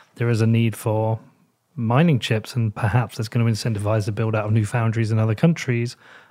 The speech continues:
to support miners. Th-, and I, I wanna know what, what's all the,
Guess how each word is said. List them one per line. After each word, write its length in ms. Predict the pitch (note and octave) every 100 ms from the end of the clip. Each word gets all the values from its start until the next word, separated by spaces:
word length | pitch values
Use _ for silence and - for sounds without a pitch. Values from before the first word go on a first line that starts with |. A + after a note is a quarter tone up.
| -
to 60 |
support 240 | - - C#3+
miners. 340 | E3+ D3+ C3+ - - - - -
Th-, 120 | E3 -
and 180 | E3 - _
I, 120 | - D3
I 200 | D3 E3+
wanna 240 | F3+ D#3+
know 160 | D3 C#3+
what, 320 | C3+ C#3 C#3+ -
what's 440 | C3+ C3+ C#3+ - - _ _ _ _ _ _ -
all 160 | D3+
the, 180 | D3+ B2+